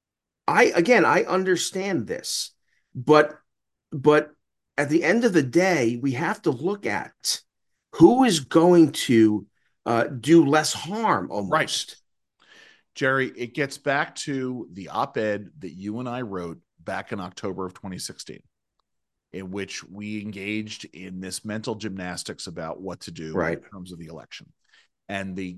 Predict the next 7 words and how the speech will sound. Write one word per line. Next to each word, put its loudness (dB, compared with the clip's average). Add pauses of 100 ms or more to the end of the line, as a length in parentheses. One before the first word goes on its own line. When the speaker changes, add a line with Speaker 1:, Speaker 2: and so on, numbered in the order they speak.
(160)
Speaker 2:
the, -10
the -12
conclusion -6
in -6
the -6
end -4
was, -10